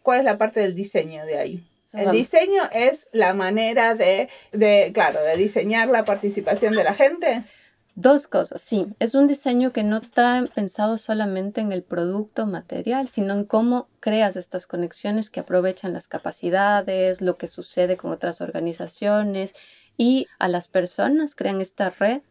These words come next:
Speaker 2: para, a través de esta red, llegar a un producto que no se queda viviendo solo. Si tú tienes un producto de diseño que solo lo realizas por realizarlo, no vive. Es un
Speaker 1: Sí.
Speaker 2: dise-, es un, es casi como un archivo. Entonces necesitamos crear un producto de diseño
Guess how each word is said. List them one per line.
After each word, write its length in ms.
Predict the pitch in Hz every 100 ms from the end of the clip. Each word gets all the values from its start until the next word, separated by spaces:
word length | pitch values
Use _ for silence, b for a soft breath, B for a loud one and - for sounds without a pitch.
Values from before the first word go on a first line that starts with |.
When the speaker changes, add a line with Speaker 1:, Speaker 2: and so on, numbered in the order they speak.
| _
Speaker 2:
para, 440 | 220 226 247 247 - -
a 200 | 208 180
través 380 | 190 190 233 240
de 40 |
esta 260 | 247 - 185
red, 260 | 185 220 233
llegar 260 | 185 175
a 120 | 175
un 160 | 175 180
producto 580 | 180 160 175 - - 180 _ _ _ -
que 180 | 254 269
no 180 | 240
se 160 | 240 233
queda 240 | 190 208
viviendo 360 | 214 175 175 175
solo. 200 | 196 190
Si 120 | -
tú 100 | 247
tienes 260 | 269 269 262
un 100 | 240
producto 400 | 226 208 208 196
de 120 | 170
diseño 420 | 180 - 196 190
que 80 | 180
solo 240 | - 190
lo 140 | 208 185
realizas 480 | 175 170 185 - -
por 160 | -
realizarlo, 580 | 160 156 - - 262 262 B B B
no 180 | 208
vive. 380 | 180 202 - 196 _ -
Es 140 | 208
un 80 | 208
Speaker 1:
Sí. 60 | 208
Speaker 2:
dise-, 240 | 202 -
es 220 | 202 -
un, 340 | 208 214 214 214
es 160 | 196 -
casi 240 | 202 -
como 180 | - 196
un 140 | 196 185
archivo. 480 | - - 180 - - b b
Entonces 180 | 196 214
necesitamos 460 | 202 196 196 220
crear 220 | - 196 208
un 180 | 220
producto 400 | 208 202 220 -
de 140 | 214 202
diseño 440 | 214 - 202 220